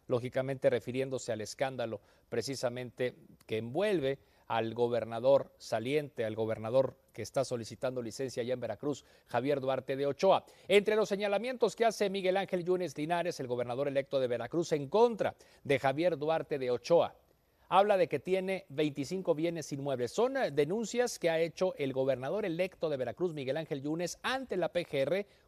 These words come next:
contra Javier Duarte. Veinticinco bienes inmuebles cuyo valor asciende a los tres mil millones de pesos y que para ello, dice, ha utilizado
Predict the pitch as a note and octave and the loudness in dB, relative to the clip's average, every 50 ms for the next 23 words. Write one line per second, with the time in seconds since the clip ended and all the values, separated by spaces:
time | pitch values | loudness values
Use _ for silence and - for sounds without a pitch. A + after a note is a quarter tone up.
0 | _ - G3 A#3 B3+ B3+ - F#3+ D#3 - D3 C#3 D3 D3+ C#3 C3 B2 A2 G#2 - | _ 0 2 2 2 2 0 -4 -4 -2 -2 0 0 0 0 0 0 0 0 0
1 | - - A2 C#3+ F3+ F3+ F3+ F3+ D#3 A3+ A#3+ A3+ - G3 G3 G3+ G3 F#3 D#3 - | -4 -2 0 0 0 0 0 -4 -4 -4 0 2 2 2 2 2 -2 -2 -2 -4
2 | D#3 D#3 F#3+ G#3+ A3 A3 A3 F#3+ - - D#3 D3 D3 C#3+ C#3+ C#3+ D#3+ F3+ F#3 E3 | -4 -4 -2 -4 -2 -2 -2 -4 -2 -4 -4 -2 0 0 0 2 2 2 2 2
3 | D3 - F#3 G3 G#3 G#3 F#3+ D#3 A2 - - - _ _ _ _ - C#3 D#3 D#3+ | 0 0 0 0 0 2 0 -2 -2 -2 -6 -18 _ _ _ _ 0 2 4 4
4 | D3 - - D#3+ E3 E3 C#3 F3+ G3+ A#3+ B3 A3+ G3+ F3 E3+ F#3+ G3 F#3+ F3 D3+ | 4 2 0 -4 -2 -2 -2 -4 -4 -6 -4 -4 -2 -2 0 0 0 -2 -2 -2
5 | D3+ C3+ - E3 D#3 C3+ - - A#2 - C#3+ C3+ - C#3+ B2+ D#3 D3 D3+ F3 A3 | -2 -2 0 0 0 0 -2 -6 -8 -6 -4 -2 -2 0 2 2 2 2 2 2
6 | A#3+ A3+ G3+ F3+ G3 G3+ - - C#3 A#2+ - D#3 F3 F3 - E3 D3 C3 A#2+ - | 2 2 2 2 2 0 0 -2 -4 -2 0 0 0 0 0 -2 -4 -2 0 0
7 | E3+ E3 D#3 D#3 D3 | 2 2 2 2 -2